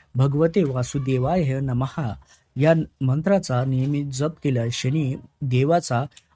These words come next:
आशीर्वाद तुम्हाला मिळेल, ज्यामुळे तुमच्या मार्गातील अडथळे दूर होतील. याचाच अर्थ की आध्यात्मिक चावी तुमच्या भाग्योदयाची प्रक्रिया पूर्ण करणारी ठरेल. त्याचप्रकारे कर्क राशीच्या जातकांनो,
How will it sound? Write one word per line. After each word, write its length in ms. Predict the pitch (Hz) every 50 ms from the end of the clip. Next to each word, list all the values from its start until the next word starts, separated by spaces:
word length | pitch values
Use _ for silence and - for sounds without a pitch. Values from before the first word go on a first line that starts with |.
| -
आशीर्वाद 420 | - 127 123 - 196 202 220 175 139 -
तुम्हाला 300 | 139 123 123 123 127 135
मिळेल, 300 | 131 127 123 123 123 120 - _ _ - 131
ज्यामुळे 320 | 120 131 127 127 131 131 127
तुमच्या 440 | 127 143 170 170 160 147 127 131 - -
मार्गातील 580 | 143 123 117 120 123 135 160 165 165 165 139
अडथळे 400 | 123 117 120 127 - - 180 165
दूर 200 | 143 123 131 127
होतील. 300 | 117 113 117 - 123 117 123 - _ _ _ _ _ _ -
याचाच 380 | 127 127 127 135 127 127 - - -
अर्थ 260 | 156 151 175 - - 147 127 123
की 100 | 120 123
आध्यात्मिक 520 | 117 117 117 120 139 143 143 180 175 165
चावी 300 | 165 - 160 160 156 131 123
तुमच्या 320 | 127 123 117 117 - 131
भाग्योदयाची 760 | 120 120 113 101 113 127 165 170 165 160 131 120 - - 127
प्रक्रिया 460 | - - 135 127 - 143 131 123 131
पूर्ण 400 | 139 - - - 151 165 180 165
करणारी 420 | 135 - 120 117 120 120 120 117 120 -
ठरेल. 240 | - 113 117 113 113 - _ - - - _ _ _ _ _ _ - _ _ -
त्याचप्रकारे 600 | 117 110 110 - - - 135 127 170 170 139 120 123
कर्क 240 | - 123 123 123
राशीच्या 420 | 127 123 127 123 - - - 151 143
जातकांनो, 520 | 123 127 123 127 - - 185 175 151 123